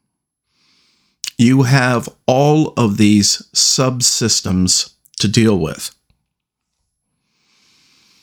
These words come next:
And the thing is, a lot of those systems can go haywire by no fault of your own.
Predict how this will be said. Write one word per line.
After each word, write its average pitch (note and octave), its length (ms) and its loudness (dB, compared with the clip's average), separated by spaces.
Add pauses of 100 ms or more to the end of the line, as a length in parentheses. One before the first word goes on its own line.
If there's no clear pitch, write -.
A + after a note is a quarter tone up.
(160)
And C3 120 2
the C3 60 2
thing D#3+ 280 0
is, C3 580 0 (920)
a A#2 120 2
lot A2+ 500 0
of G#2+ 220 -2
those G#2+ 540 0 (200)
systems - 880 -2 (1400)
can G#2+ 520 2 (220)
go A2 200 -2
haywire D3+ 600 -2 (1600)
by A2 840 0 (360)
no G2 440 4
fault F3+ 360 0
of E3 120 2
your E3 200 2
own. G#2 320 -2